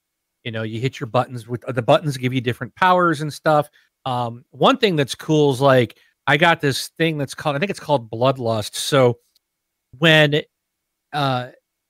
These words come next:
you go through and, and every once in a while, and I don't know if it's triggered by killing a certain amount of enemies or what, but all of a sudden you'll see this kind of a big, giant, red, blackish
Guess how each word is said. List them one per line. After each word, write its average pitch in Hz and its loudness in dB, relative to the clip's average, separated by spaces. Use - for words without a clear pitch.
you 143 -2
go 175 6
through 175 4
and, 143 2
and 135 -4
every 175 2
once 175 0
in 180 -4
a - -2
while, 160 4
and 151 0
I 160 2
don't 196 0
know 165 2
if 165 0
it's - -12
triggered 156 -6
by 135 0
killing 147 -4
a 107 -10
certain - -8
amount 156 0
of 165 0
enemies 165 -2
or 120 -2
what, 131 2
but 143 6
all 160 6
of 175 2
a 170 4
sudden 160 0
you'll 147 -2
see - -4
this 143 -4
kind 165 -6
of 139 2
a 131 2
big, 135 0
giant, 135 0
red, 123 2
blackish 131 2